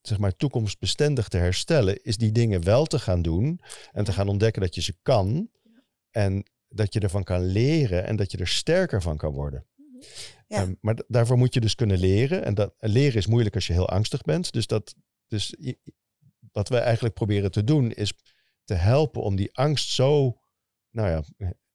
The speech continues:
Speaker 1: onder controle te houden met elkaar, dat mensen wel die dingen gaan doen en gaan leren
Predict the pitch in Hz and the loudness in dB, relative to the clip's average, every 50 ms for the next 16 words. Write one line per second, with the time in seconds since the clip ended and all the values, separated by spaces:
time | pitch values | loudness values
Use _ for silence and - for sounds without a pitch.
0 | _ _ _ _ _ _ - 110 107 104 - 107 101 - - 113 131 139 156 160 | _ _ _ _ _ _ -4 -2 -2 -2 -2 -2 -4 -2 -2 0 0 0 0 0
1 | 147 - 135 135 127 120 120 113 110 110 107 - - 110 110 113 110 87 107 107 | -2 -2 0 0 2 2 2 2 2 0 0 0 2 2 2 2 2 0 0 -2
2 | 95 - - 90 87 104 110 120 127 110 101 87 87 92 87 87 85 - 90 82 | -2 -2 -4 -2 2 2 4 4 4 2 0 0 0 0 0 -2 -2 -2 -2 -2
3 | 78 85 90 98 95 90 - 90 87 87 87 101 110 120 120 101 98 90 117 | -2 -2 -2 -2 -4 -2 -2 -2 -2 0 0 2 2 2 0 0 -2 -2 -4